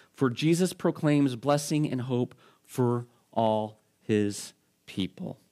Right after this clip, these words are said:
So let me break this prophecy down into three parts for us.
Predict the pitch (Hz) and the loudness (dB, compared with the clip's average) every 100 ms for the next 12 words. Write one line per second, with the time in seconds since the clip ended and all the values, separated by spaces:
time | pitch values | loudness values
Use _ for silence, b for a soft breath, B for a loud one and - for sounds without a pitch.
0 | B B - 165 151 269 262 170 180 180 | B B 0 2 4 2 0 2 0 0
1 | 151 - - 143 143 147 147 123 104 101 | -2 -2 0 0 0 -4 -2 0 -2 -2
2 | 104 107 120 113 104 - 151 123 127 - | -4 -4 -6 -8 -10 -4 2 2 2 -4
3 | 101 85 - - 92 85 87 - - - | -6 -6 -14 -10 -6 -4 -6 -14 -20 -20